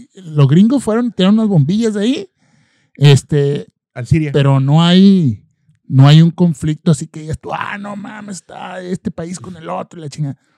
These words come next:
Speaker 1: Hay conflictos ahí de guerrillas, de insurgencias y ese tipo de
Speaker 2: Ahor-,
Speaker 1: cosas.
Speaker 2: ahorita el problema que hay ahorita,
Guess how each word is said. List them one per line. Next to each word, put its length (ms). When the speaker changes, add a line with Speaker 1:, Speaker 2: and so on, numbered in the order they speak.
Speaker 1:
Hay 120
conflictos 640
ahí 120
de 120
guerrillas, 560
de 60
insurgencias 720
y 80
ese 160
tipo 240
de 60
Speaker 2:
Ahor-, 80
Speaker 1:
cosas. 360
Speaker 2:
ahorita 300
el 60
problema 280
que 100
hay 80
ahorita, 400